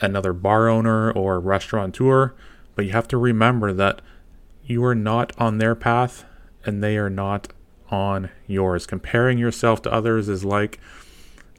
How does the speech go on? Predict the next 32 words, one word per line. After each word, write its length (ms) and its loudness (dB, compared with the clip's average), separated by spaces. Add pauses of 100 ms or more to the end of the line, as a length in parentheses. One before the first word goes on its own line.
(140)
thinking 540 -2
the 100 0
cars 440 2
on 120 2
the 140 0
highway 360 2
in 80 0
front 240 -2
of 100 -2
you 320 0 (360)
are 100 0
beating 400 0
you 340 -2 (340)
when 380 -2 (240)
we're 120 0
obviously 460 0
all 200 0
just 220 -4
going 420 -2 (160)
to 120 -6
different 520 -6 (520)
destinations. 840 -6
You 100 -12 (120)
also 560 -2 (920)
want 300 2
to 120 -2
watch 440 0
your 80 0
mind 640 -2 (160)
for 200 -4
negative 760 0 (600)
self-talk. 1200 -6